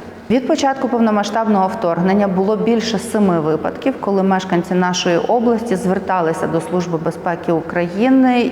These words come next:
із тим, що до них надходять ре-, вербувальні пропозиції. Але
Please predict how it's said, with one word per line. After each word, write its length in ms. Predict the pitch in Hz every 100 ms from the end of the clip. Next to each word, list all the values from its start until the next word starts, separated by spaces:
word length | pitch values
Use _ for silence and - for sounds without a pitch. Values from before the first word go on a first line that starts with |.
| -
із 200 | 196 202
тим, 560 | - - 208 233 254 247
що 640 | - - 185 180 175 175 170
до 60 | 170
них 280 | 185 208
надходять 560 | - - - 185 175 165
ре-, 100 | 160 160
вербувальні 540 | 156 165 156 165 160 156
пропозиції. 800 | 160 - 139 - - - - - -
Але 380 | 220 233 240